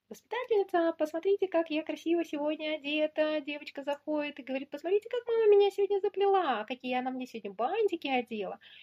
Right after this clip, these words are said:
И тут заходит девочка, на которой колготки висят, э, еще вчерашние пятна на, э, рубашке, да, то есть ребенок не виноват, но вот так сложилось.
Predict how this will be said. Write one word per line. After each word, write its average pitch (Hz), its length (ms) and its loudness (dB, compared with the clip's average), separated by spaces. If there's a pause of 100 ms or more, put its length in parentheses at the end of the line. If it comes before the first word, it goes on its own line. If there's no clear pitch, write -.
(380)
И 247 60 -14
тут 311 160 -4
заходит 269 540 -2
девочка, 269 760 -2
на 254 180 -4
которой 285 520 -6
колготки 330 420 -8
висят, 220 580 -4 (180)
э, 214 480 -2
еще 247 280 -8
вчерашние 262 760 -4
пятна 233 640 -2
на, 220 520 -2 (420)
э, 208 360 -6 (120)
рубашке, 226 680 -6
да, 262 200 -2 (180)
то 196 60 -16
есть - 160 -18
ребенок 285 360 -2
не 294 100 -6
виноват, 302 460 -2
но 247 180 -4
вот 247 180 -4 (100)
так 240 200 -4
сложилось. 233 800 -4